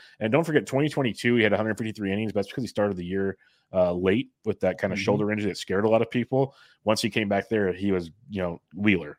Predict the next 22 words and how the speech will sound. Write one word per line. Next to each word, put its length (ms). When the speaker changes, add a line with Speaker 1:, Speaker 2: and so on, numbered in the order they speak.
Speaker 1:
again. 380
So, 440
in 120
reality, 440
yes, 360
did 200
he 60
have 100
the 60
injury? 420
Yes, 320
but 60
he 60
started 320
the 60
season. 320
Once 140
he 60
started 300
the 40
season 280
pitching, 380